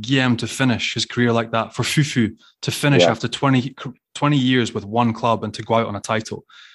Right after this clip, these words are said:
Speaker 1: did you get a sense of how much it meant to these guys in the build-up and then after the game as well?
Speaker 2: Of course, but I, like,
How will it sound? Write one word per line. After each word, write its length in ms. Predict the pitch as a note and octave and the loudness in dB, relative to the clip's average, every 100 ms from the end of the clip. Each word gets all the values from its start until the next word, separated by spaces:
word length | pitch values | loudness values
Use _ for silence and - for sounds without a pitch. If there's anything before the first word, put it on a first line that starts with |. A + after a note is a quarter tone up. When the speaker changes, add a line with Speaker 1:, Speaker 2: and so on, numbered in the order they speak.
| _ - | _ -4
Speaker 1:
did 100 | A#2+ | 0
you 60 | |
get 120 | C3 C#3+ | 0 0
a 40 | |
sense 360 | - E3 E3 C3 | 2 2 2 0
of 60 | |
how 280 | - - D#3 | -4 0 2
much 280 | D#3 C3+ - | 2 0 -4
it 80 | A2 | 0
meant 260 | B2+ D3 | 0 0
to 80 | - | -6
these 220 | B2+ A2+ | -4 -4
guys 320 | A2+ G#2+ G2+ | 0 -2 0
in 80 | G#2+ | -2
the 60 | G#2 | -2
build-up 440 | B2 B2 A2 G2 | 0 0 0 -4
and 120 | A2 A2 | -2 -2
then 100 | G#2+ | 0
after 320 | B2+ - C3 | -2 -2 -6
the 80 | B2+ | -2
game 240 | D3+ D#3+ | 0 2
as 100 | C#3 | 2
well? 280 | D3+ F3 F3 _ - | 0 -2 -8 _ -4
Speaker 2:
Of 180 | G#2+ - | -4 -2
course, 340 | C3+ C#3 B2 - | 4 4 4 2
but 180 | A#2 - | 2 4
I, 180 | A#2 - - - - - - - _ - _ _ | 2 0 -10 -20 -20 -20 -20 -20 _ -20 _ _
like, 280 | - A2 - | -2 -2 -2